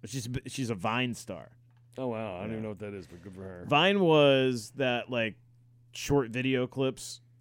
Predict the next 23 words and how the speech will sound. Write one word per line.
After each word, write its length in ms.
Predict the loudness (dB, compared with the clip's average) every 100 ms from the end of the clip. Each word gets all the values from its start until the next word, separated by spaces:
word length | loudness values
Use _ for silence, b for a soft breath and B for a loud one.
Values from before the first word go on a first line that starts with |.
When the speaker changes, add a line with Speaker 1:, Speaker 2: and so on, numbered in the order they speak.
| _ _ _ _
Speaker 2:
Is 80 | -6
that 140 | -4 -4
still 200 | -4 -4
around? 300 | -2 -6 -6 -4
Speaker 1:
No, 400 | 0 2 2 0
because 440 | -2 -2 -2 -2
someone 300 | -2 0 0
bought 260 | 0 0 0
him 80 |
out. 300 | -2 -2 -4
Like, 180 | -6 -6
either 220 | -2 0 -2
Facebook 460 | -2 -4 -4 -8
or 60 | -8
Twitter, 280 | -6 -4 -4
like, 160 | -4
bought 220 | -4 -2
him 100 | -2
Speaker 2:
Oh. 40 | -4
Speaker 1:
out 200 | -6 -6
and 80 | -10
destroyed 440 | -12 -10 -10 -10
them. 160 | -14